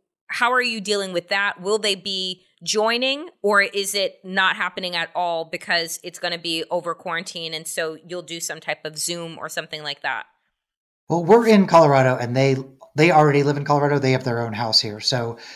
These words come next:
Speaker 2: we are already separate, right? So the main thing is we're not in the same house.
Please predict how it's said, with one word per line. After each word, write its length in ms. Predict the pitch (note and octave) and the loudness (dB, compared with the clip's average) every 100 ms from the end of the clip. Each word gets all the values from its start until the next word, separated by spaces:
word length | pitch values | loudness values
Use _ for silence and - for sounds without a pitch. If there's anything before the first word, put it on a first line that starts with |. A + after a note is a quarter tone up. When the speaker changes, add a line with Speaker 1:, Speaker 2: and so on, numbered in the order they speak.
| - - | -20 -4
Speaker 2:
we 140 | C3 | 2
are 140 | D3+ D3 | 2 2
already 360 | E3 E3 D#3 | 2 2 0
separate, 480 | B2 - B2+ - - _ | 2 2 0 -4 -12 _
right? 220 | A2+ A2 A2+ | -12 -10 -6
So 160 | B2 | -4
the 160 | B2 B2+ | -4 -2
main 240 | D3+ F#3+ | -2 -2
thing 160 | F3+ D3 | 0 -2
is 140 | B2+ | -2
we're 80 | B2+ | -2
not 180 | C3 C3 | -2 -2
in 80 | A2+ | -2
the 60 | |
same 220 | G#2+ A2+ | -4 -4
house. 440 | G2+ G2 - - | -10 -8 -2 -2